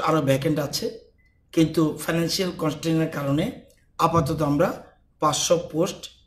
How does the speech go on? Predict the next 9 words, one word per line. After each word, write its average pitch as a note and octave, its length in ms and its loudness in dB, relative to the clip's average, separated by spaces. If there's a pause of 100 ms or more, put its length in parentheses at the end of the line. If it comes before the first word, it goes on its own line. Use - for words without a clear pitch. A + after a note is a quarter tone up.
fill C#3 220 -2
up B2+ 120 -4
করতে B2+ 260 -12
যাচ্ছি - 300 -6 (640)
এবং F3+ 140 4 (220)
এটা F#3 240 4
হবে D#3+ 200 0 (540)
নিউ B3+ 260 10 (1700)
recruitment D3 460 4